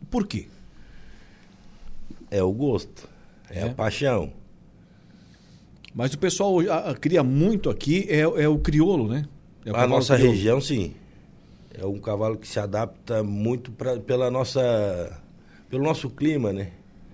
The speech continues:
Speaker 1: Sim.
Speaker 2: Ele já se dá melhor aqui na nossa região, né? Que foi, é, o crioulo, que que ele é? Uma mistura do cavalo que veio com o descobrimento da,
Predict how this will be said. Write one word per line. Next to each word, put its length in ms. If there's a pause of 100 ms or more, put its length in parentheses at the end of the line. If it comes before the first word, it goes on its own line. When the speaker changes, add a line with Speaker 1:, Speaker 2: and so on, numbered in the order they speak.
(100)
Speaker 1:
Sim. 220 (600)
Speaker 2:
Ele 160
já 140
se 160
dá 300
melhor 560
aqui 240
na 120
nossa 280
região, 560
né? 160 (360)
Que 120
foi, 320
é, 160
o 100
crioulo, 640
que 160
que 120
ele 140
é? 60
Uma 160
mistura 560
do 160
cavalo 1040 (1800)
que 160
veio 540 (480)
com 100
o 40
descobrimento 840
da, 500